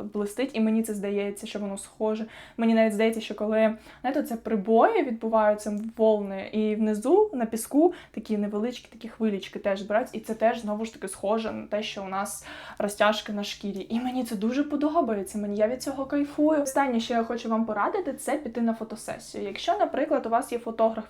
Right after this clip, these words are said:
який вам дуже сильно подобається, подобається, в якому стилі він знімає, то підіть до нього і бачите себе з іншого боку.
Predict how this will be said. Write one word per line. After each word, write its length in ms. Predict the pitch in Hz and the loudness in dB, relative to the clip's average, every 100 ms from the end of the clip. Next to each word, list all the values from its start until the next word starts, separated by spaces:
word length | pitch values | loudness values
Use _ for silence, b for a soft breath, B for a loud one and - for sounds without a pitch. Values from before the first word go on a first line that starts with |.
| - | -8
який 260 | 214 208 | -8 -4
вам 160 | 214 208 | -2 -2
дуже 200 | 220 226 | -2 -4
сильно 280 | 220 208 196 | -4 -4 -4
подобається, 500 | 196 202 277 339 - | -2 2 4 2 0
подобається, 400 | 220 226 220 214 | 0 0 0 -2
в 40 | |
якому 240 | 214 220 220 B B B 226 | -4 -2 -6 B B B -6
стилі 360 | 226 240 214 202 | -2 0 2 2
він 140 | 214 | 0
знімає, 500 | 208 208 240 339 320 | -2 -2 2 2 2
то 100 | - | 0
підіть 400 | 262 - 226 202 | -2 -2 -6 -8
до 100 | 185 | -4
нього 320 | 202 226 247 302 - | -2 -2 -2 -6 -2
і 260 | 262 269 262 - | 0 0 0 -4
бачите 440 | 208 220 269 - 294 | 4 6 6 0 -2
себе 400 | - 214 226 - | 0 4 4 4
з 300 | 220 214 220 | -4 0 2
іншого 440 | 220 220 220 208 | 2 0 -4 -4
боку. 400 | 208 202 180 - | -4 0 -2 -4